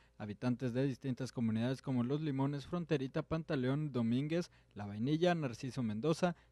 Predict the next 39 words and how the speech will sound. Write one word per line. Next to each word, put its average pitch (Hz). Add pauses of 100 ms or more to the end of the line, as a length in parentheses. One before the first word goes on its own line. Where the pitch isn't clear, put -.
La 165
Alianza, 170
Abraham 120
González, 151
Guamuchil, 160 (240)
Los 175
Cerritos, 156
Pino 117
Suárez, 151
Milenio 127
Los 110
Cocos, 165 (220)
Emiliano 185
Zapato, 143
entre 110
otras, 151
permanecieron 170
en 160
resistencia 123
civil 156 (240)
por 156
los 165
altos 143
costos 147
en 190
los 185
recibos 147
de 110
luz 139
por 190
parte 165
de 143
la 123
paraestatal. 123 (220)
Mateo 110
Cortés 113
Alto, 127
Isaac 143
Cortés 143